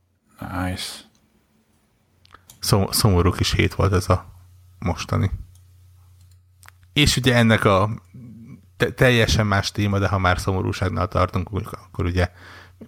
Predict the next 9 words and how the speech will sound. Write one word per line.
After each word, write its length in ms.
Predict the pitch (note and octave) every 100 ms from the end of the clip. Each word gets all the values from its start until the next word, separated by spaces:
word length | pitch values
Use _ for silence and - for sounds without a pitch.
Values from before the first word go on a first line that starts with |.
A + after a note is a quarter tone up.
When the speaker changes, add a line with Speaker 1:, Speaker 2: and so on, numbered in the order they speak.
| -
Speaker 2:
Péter 320 | G#2 G2 F2+
itt 140 | E2+
távolról 460 | - F#2+ F2+ F2 F2
is 120 | E2+
felírta 840 | - F2+ F2+ - F2+ F2 F2+ F2 F2
a, 220 | E2+ F2
a, 120 | E2+ -
az 220 | F2 E2+
ilyen 360 | E2+ F2 F2